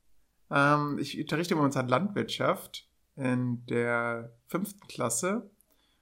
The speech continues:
Und, ähm, ich hab halt viele Schüler, die so aus der, aus dem Bereich der Landwirtschaft kommen.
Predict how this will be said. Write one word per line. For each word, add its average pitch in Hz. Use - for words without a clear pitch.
Und, 151
ähm, 135
ich -
hab -
halt 143
viele 151
Schüler, 151
die 135
so 131
aus 139
der, 131
aus 147
dem 135
Bereich 131
der 139
Landwirtschaft 139
kommen. 139